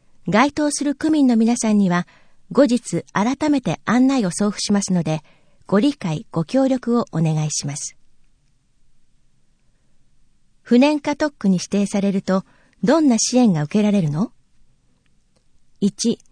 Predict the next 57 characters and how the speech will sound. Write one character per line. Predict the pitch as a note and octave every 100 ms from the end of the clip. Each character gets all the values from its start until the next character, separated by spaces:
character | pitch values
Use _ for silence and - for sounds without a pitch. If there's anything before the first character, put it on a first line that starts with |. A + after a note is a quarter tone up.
| _ _ _ -
老 | G3+ D4
朽 | D4+ D4 D4
建 | C#4 C#4+
築 | C#4 - C4+
物 | C4 -
の | F#3
解 | - A3+ B3+
体 | A#3+ B3
除 | G#3
却 | F#3+ - D4
費 | - D4
用 | C4
を | E3
助 | D#3 D3+
成 | F3 F3
し | - D#3
ま | D#3+
す。 | - - _ _ _ _ _ _ _ _ _
区 | - E4+
の | D#4 C4
調 | C#4+ C#4+
査 | - A#3+
に | A3
よ | G3+
り、 | F3+ G3 _ _ _
危 | -
険 | - D4 D4+
と | C#4+
認 | C4+ B3+ B3+
め | B3
ら | A#3
れ | A3+
た | - G#3 _
老 | - A3+
朽 | C4 C#4 B3+
建 | A#3+ A3+
築 | G#3+ - F3+
物、 | C#3+ - - _ - _ _ _ _ _ _ _ _
昭 | - - C4+ D4
和 | C#4+
五 | C4 A#3
十 | C4+ C#4
六 | C4+ C#4 B3+
年 | C4 -
以 | D4
前 | D4+ C#4+
に | A#3+
建 | A3 G3
て | A3+
ら | A3+
れ | G#3
た | - D3 _
建 | A3 A#3
築 | - - G3
物 | D3+ -
等 | - F#3+ D3+ - _
を | - G3